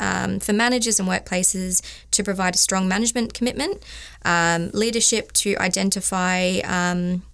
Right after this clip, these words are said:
psychosocial risks, um, that you mentioned, and I guess to ensure wherever needed and wherever possible that managers and employees consult with their, their staff, uh, in order to manage those risks, um, and use them as part of the solution.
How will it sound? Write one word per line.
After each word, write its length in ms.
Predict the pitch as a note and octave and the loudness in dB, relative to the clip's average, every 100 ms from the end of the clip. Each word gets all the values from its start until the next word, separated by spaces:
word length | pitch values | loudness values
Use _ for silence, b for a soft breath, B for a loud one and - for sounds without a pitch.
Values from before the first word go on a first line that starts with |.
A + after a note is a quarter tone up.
| - | -4
psychosocial 600 | - F#3+ F#3 F3 F3 E3+ | 0 0 2 0 2 0
risks, 560 | F3 F4+ - - - - B B B B - | 0 2 0 2 2 0 B B B B -4
um, 360 | - F3 F3 F3 | 0 2 2 0
that 100 | - | 0
you 80 | F3 | 0
mentioned, 520 | G3+ - C4+ C#4+ A#3+ | 2 2 2 0 0
and 280 | - G#3 G#3 | 0 2 0
I 40 | |
guess 300 | G3 G#3 G#3 | 0 2 2
to 160 | - A3+ | 2 2
ensure 420 | G#3+ G#3+ G#3+ A3 | 2 2 2 0
wherever 320 | G#3 F#3+ G#3 | 2 2 4
needed 360 | G3+ F#3+ G#3 G3 | 2 0 0 0
and 100 | F3+ | 0
wherever 180 | F3+ F3+ | 2 0
possible 400 | - F#3+ - F3+ | -2 -2 2 0
that 120 | - | 0
managers 520 | F3+ G3 G3 F#3 F3 | 0 0 0 0 0
and 140 | - F3+ | 0 -2
employees 460 | F3 F#3 F3+ F3+ | -2 0 2 2
consult 420 | - E3+ F3 G3 | 2 0 0 -2
with 80 | F#3+ | -4
their, 80 | F3 - - | -2 -2 0
their 140 | F3 | 0
staff, 560 | - F#3 F#3 F3 - - B B B - | 2 2 2 0 -6 -12 B B B -4
uh, 180 | E3 - | -2 0
in 100 | F3+ | 0
order 160 | F#3 F#3 | 0 0
to 100 | F#3 | 2
manage 300 | F3+ G3+ G3 | 2 2 2
those 240 | E3 - | 0 2
risks, 560 | E3+ G3+ - - - - | 0 2 2 2 2 0
um, 400 | - E3+ - G3+ | -2 -2 -2 -2
and 100 | G3+ | 0
use 140 | A3 B3 | 2 0
them 100 | B3+ | 0
as 140 | B3 | -2
part 240 | - A3 | -2 -2
of 20 | G#3 | 2
the 60 | |
solution. 580 | G#3 G3+ G#3 - C#3+ D#3 | 0 2 2 2 0 -6